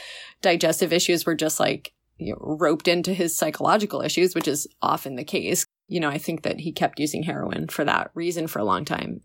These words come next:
And suicide is often higher among people who are drug users as well. So he was a gun owner. He was depressed. He was a heroin user. He had a physical illness. One of the things that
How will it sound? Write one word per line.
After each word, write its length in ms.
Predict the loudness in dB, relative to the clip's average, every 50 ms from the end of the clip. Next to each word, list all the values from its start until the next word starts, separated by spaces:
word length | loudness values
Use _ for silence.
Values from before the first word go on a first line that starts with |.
| 0
And 400 | 4 4 6 6 6 4 2 0
suicide 580 | 2 4 4 4 4 4 4 6 6 4 2 -4 -10 -14 -16 -18 -18 -14 -6
is 160 | -4 0 2
often 360 | 2 2 2 0 -4 -8 -8 -6
higher 420 | -4 0 0 2 2 2 2 0
among 280 | 0 0 -2 -2 -4 -6
people 280 | -6 -6 -4 -2 0 2
who 80 | 2
are 240 | 2 2 2 0 -2
drug 300 | -4 -2 -2 -2 -2 -2
users 380 | -4 -4 -4 -4 -4 -4 -4 -4
as 140 | -4 0
well. 240 | 2 4 4 4 2
So 260 | 2 2 4 4 2 2 -2 -14 -14 -12 -14 -14 _ _ _ _
he 220 | -12 -8 -4 0
was 160 | 0 2 4 4
a 60 | 6
gun 220 | 6 6 6 6
owner. 540 | 6 4 4 4 2 0 0 0 0 0 -2
He 180 | 0 0 0 0
was 160 | 0 0 2
depressed. 640 | 2 0 2 2 0 0 0 -2 -2 -4 -4 -4 -4
He 640 | -6 -4 0 0 2 4 4 4 4 2 2 0 0 0
was 260 | 2 4 4 4 6
a 200 | 6 6 6 6 2 -2 -4 -2
heroin 420 | 2 6 6 6 6 6 4 2
user. 560 | 2 2 2 2 2 2 2 4 2 2 0 -2 -6 -12 -14 -16 -10
He 200 | 0 4 4 6
had 140 | 6 6 6
a 60 | 4
physical 380 | 4 4 4 4 4 4 4 2 2
illness. 600 | 2 2 2 2 2 2 2 0 0 -2 -4 -6 -8 -12 -18 -12 -2 2
One 140 | 4 6 6
of 60 | 6
the 80 | 6 4
things 320 | 4 2 2 2 2 4
that 300 | 6 6 6 6 4 0